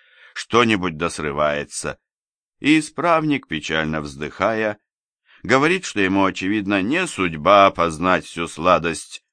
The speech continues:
брачных уз. Насколько я знаю, он, впрочем, прекрасно обходится и без них, коротая время то у одной, то у другой вдовушки,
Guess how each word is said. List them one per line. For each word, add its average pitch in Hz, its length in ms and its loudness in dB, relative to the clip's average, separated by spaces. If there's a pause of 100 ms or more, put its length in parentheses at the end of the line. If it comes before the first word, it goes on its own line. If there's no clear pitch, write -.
(100)
брачных 87 920 0
уз. 101 360 -2 (1000)
Насколько 90 500 0
я 76 160 0
знаю, 78 540 -2 (460)
он, 160 200 2
впрочем, 131 460 2
прекрасно 78 680 0
обходится 82 600 -2
и 85 260 -4
без 80 360 0
них, 92 380 0 (680)
коротая 90 520 4
время 82 360 0
то 90 260 0
у - 40 4
одной, 80 400 2
то 82 180 -4
у 78 60 -2
другой 78 400 -2
вдовушки, 78 840 -4